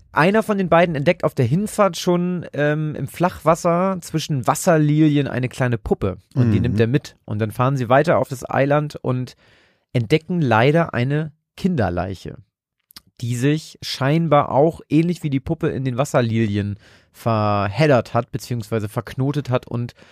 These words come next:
Speaker 1: leider tragischerweise dort ertrunken ist. Und beide gehen anschließend da sehr unterschiedlich mit um.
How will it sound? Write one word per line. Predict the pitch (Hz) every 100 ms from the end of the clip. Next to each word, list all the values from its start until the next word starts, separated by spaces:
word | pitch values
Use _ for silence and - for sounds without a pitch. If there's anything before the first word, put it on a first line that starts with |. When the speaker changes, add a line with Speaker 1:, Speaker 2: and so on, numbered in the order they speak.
| _ -
Speaker 1:
leider | 107 113 120 147 151 147 147 -
tragischerweise | - 131 127 135 139 113 117 123 123 - _
dort | - 120
ertrunken | - - - 156 90 95
ist. | 101 131 - _ _ _ _
Und | 123 123 127 127 - - _ _ _ _ _ _ _ _
beide | - 147 180 165
gehen | 156 165
anschließend | 147 165 180 165 143
da | 143 143
sehr | 113 143 147 147 107
unterschiedlich | 92 156 143 156 127
mit | 120 113
um. | 139 113 85